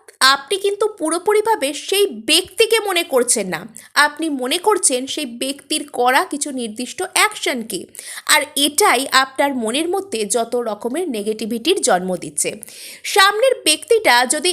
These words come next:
এরকম অবস্থায় আপনাকে মনে করেও থাকেন, তাহলে কিন্তু সেরকম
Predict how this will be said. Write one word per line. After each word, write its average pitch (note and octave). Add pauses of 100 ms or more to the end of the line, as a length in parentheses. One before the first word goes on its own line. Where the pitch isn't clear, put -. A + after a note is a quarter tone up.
এরকম E4+ (100)
অবস্থায় A#3+
আপনাকে F4+
মনে F4+ (120)
করেও E4+
থাকেন, B3 (280)
তাহলে D#4+
কিন্তু D#4
সেরকম D#4